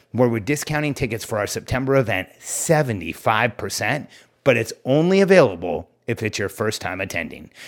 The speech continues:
billionairecode dot com forward slash summit. Let me show you exactly how to fully utilize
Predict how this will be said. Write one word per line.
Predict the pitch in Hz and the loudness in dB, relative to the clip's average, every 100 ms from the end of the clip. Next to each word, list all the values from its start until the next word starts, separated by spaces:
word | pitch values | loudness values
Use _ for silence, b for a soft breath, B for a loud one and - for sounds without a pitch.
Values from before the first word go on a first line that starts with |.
| B 107 | B 2
billionairecode | 143 165 160 147 - 139 127 | 6 8 8 4 6 6 6
dot | 110 107 - | 4 2 0
com | 135 127 151 170 B B | 0 2 0 -4 B B
forward | - 127 131 120 | 4 6 4 0
slash | - 110 104 - - | -2 0 0 -4 -12
summit. | - - 92 73 - _ b b b b b b | -8 -6 -6 -6 -14 _ b b b b b b
Let | - 147 | 2 4
me | 151 147 | 4 2
show | 143 135 | 2 2
you | 131 - - - | 2 -4 -12 -8
exactly | 104 87 120 135 - 80 | -6 0 2 0 -4 -12
how | - 117 | -8 -4
to | 104 | -4
fully | - 131 151 147 | 0 2 4 4
utilize | 143 104 80 85 - | 2 0 -4 -6 -8